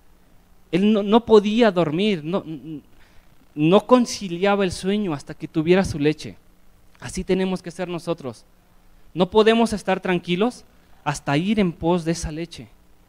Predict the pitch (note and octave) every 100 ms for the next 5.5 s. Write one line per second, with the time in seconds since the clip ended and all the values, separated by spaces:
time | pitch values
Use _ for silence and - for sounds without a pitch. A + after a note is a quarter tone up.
0 | - D3+ G3 - A3 F#3+ F3 F3 F3 D#3+
1 | - C3 A2+ B2 G#2 - - - - _
2 | - F3+ A3 G3+ G3+ F3 D#3+ E3 E3+ -
3 | D3+ - D3 C#3 C3+ B2 G2 - - -
4 | - E3 G3+ G3 G#3 G3 G3+ D#3+ - F3
5 | E3+ C#3+ D#3+ C3+